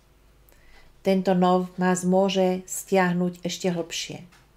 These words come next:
Ale verte tomu, že keď nebudete vyvolávať kade komu, ale si to presne a pekne prežijate sami so sebou, tak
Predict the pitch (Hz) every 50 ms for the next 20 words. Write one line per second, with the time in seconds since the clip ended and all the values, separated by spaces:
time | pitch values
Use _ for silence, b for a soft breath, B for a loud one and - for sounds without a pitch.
0 | _ _ _ _ _ _ _ _ _ b b b b b b b b b b _
1 | - 165 170 175 175 170 196 - 247 - 254 240 240 - 180 165 160 156 151 156
2 | 175 202 208 b b b b _ _ _ _ _ - B B B B B B B
3 | B 170 165 180 175 - 180 170 175 202 220 247 277 254 254 - 180 160 175 185
4 | 190 196 185 175 165 160 160 156 - - 190 190 202 196 202 - 185 180 175 160
5 | 151 143 b b b b _ _ _ _ _ _ 170 175 175 170 170 - 175 180
6 | 175 175 165 - - _ _ _ - 202 233 254 277 277 269 - - - - 175
7 | 165 165 - - 147 143 143 - _ _ 226 226 226 - - 180 160 151 151 -
8 | - 170 175 180 196 190 185 180 165 156 147 147 - _ - 147 147 - - -
9 | - - - - 202 202 196 175 151 - - _ _ - 151 - - 170 180 175
10 | - - 226 190 165 151 139 - - _ _ _ _ _ _ _ _ _ _ _
11 | _ _ _ _ _ _ _ _ _ _ _ _ _ _ _ _ _ _ _ _
12 | _ _ _ _ _ _ _ _ _ _ _ _ _ _ _ _ _ _ _ _
13 | _ _ _ _ _ - 170 156 151 151 151 151 _ _ - -